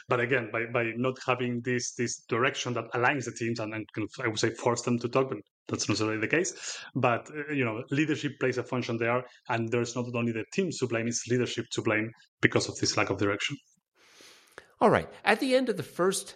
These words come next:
Speaker 2: half of the, the, the, the two-part interview, my intention is to encourage readers to buy the book. So if what you've heard so far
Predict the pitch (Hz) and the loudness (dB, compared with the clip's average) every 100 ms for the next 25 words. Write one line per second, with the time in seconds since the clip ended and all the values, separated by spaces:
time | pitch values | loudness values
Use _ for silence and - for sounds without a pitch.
0 | _ - 131 151 - - 117 - 123 113 | _ 2 4 4 0 -6 -6 -2 0 0
1 | 117 117 110 113 107 104 101 131 127 123 | -4 -2 0 0 0 -2 -2 -4 0 0
2 | 120 - 196 123 98 80 73 95 - - | 0 -2 -2 0 -2 -2 -6 -8 -14 -20
3 | - _ 113 104 139 165 - 113 - 98 | -20 _ 0 4 4 4 0 -2 -2 -6
4 | - - 98 - 117 - 107 104 95 98 | -4 -4 -4 -2 -4 0 2 2 2 -2
5 | 90 87 - 80 73 76 80 - - - | -2 -4 -4 -4 -4 -2 -4 -6 -8 -2
6 | - - 175 - 160 147 131 - 107 - | -2 2 2 2 0 0 -2 2 2 2
7 | 113 - 82 60 87 | 0 2 0 0 -6